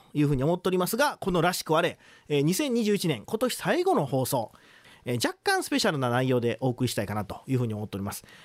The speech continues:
えー、いつものですね、中川アナウンサー、それからラジコくん、弥太郎くんは、えー、今週はお休みをしていただきまして、えー、今日で、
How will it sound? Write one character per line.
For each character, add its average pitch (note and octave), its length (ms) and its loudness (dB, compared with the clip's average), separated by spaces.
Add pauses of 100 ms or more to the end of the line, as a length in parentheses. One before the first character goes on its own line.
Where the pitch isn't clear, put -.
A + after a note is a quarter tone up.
え - 80 -2
ー、 G3 40 2
い A3 60 0
つ C#4 80 -2
も C4 100 4
の F3 80 2
で C3+ 100 2
す C3 120 -4
ね、 B2+ 280 0
中 A#2+ 240 0
川 B2 220 2
ア A2+ 40 -2
ナ A#2 100 -2
ウ A#2 100 -4
ン A2 40 -4
サ G#2 160 -4
ー、 G#2+ 40 -4
そ A2+ 100 -4
れ A2+ 80 0
か - 120 -4
ら G#2+ 180 -2
ラ C3+ 120 0
ジ B2+ 80 -8
コ A#2 100 -4
く A2+ 120 -6
ん、 - 20 -2
弥 B2 80 0
太 F3 160 0
郎 F3 140 2
く C3+ 100 -6
ん A2 80 -4
は、 F2+ 160 -6 (120)
え C3+ 100 -4
ー、 B2 40 -4
今 C#4 220 -2
週 - 160 0
は A2 140 0
お C3 100 2
休 B2 180 0
み C3+ 120 0
を - 20 0
し - 80 -6
て B3 80 -2
い A#3+ 60 -4
た B3 80 -2
だ A#3 100 0
き - 80 -10
ま G#3 140 -2
し - 100 -8
て、 A3 220 -2 (380)
え B2 560 0
ー、 - 60 -10
今 B3 180 4
日 - 20 -4
で、 D#3 180 0